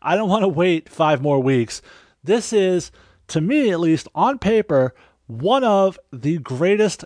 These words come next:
N X T TakeOver cards we've ever seen. And that's saying a lot because N X T TakeOver has really set the standard for what independent wrestling should strive to be.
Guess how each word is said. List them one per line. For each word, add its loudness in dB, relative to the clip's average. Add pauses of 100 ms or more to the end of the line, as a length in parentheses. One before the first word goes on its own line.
(100)
N 0
X -4
T -4
TakeOver -4
cards -4
we've -4
ever -6
seen. -8
And -6
that's 2
saying 0
a 2
lot 2
because -4
N -4
X -2
T -2
TakeOver 0
has -2
really 0
set -2
the -12
standard -2 (360)
for -2
what 0
independent -6
wrestling -6 (400)
should 0
strive 0
to -4
be. 0